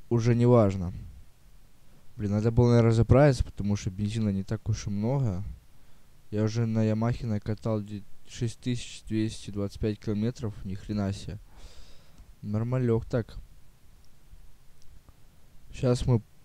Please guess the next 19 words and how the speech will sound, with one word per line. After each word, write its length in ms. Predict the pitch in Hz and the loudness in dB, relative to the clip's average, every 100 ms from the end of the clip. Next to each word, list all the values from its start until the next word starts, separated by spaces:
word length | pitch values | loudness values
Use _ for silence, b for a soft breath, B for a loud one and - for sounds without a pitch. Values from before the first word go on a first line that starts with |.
| - - | -8 2
почти 400 | 110 104 - 120 | 2 2 -6 2
доехали 560 | 113 107 143 - 113 | 4 4 2 2 2
уже 180 | 107 110 | 2 2
до 140 | 101 | -2
фермы. 560 | 101 - 131 143 101 95 - - - - - b b b b b b - | -2 -2 -2 0 -2 -4 -8 -14 -14 -16 -16 b b b b b b -14
На 80 | 113 | -12
комбайне 520 | - 131 135 147 139 | -8 -2 2 2 0
не 60 | 123 | -4
сильно 320 | - 156 165 | -6 -4 -4
охота 340 | 139 127 113 110 | -2 -2 0 0
работать, 500 | 107 110 107 101 101 | 2 4 4 2 2
а 100 | 101 | 4
вот 240 | 107 107 | 4 4
на 120 | 110 | 4
обычной 560 | 104 117 151 - 127 107 | 4 2 0 -2 0 0
работе, 640 | 101 98 104 101 - 90 | 0 0 -2 -2 -4 -6
где 140 | 87 90 | -6 -8
там 360 | 95 85 - - | -8 -10 -12 -8
бегать 500 | 107 113 113 92 - | -2 -2 -2 -6 -10